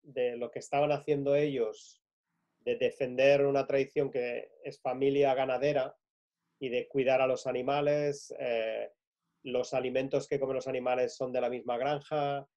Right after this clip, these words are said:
ellos plantan absolutamente todo el heno, todo es natural, no compran nada externamente,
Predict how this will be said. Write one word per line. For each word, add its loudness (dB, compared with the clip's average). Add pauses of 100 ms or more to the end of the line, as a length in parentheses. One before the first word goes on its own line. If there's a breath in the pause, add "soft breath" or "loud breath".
(200)
ellos -4
plantan -2 (220)
absolutamente -2
todo 0
el -2
heno, 0
todo 2
es -6 (200)
natural, -4 (440)
no 2
compran 2
nada 0
externamente, -2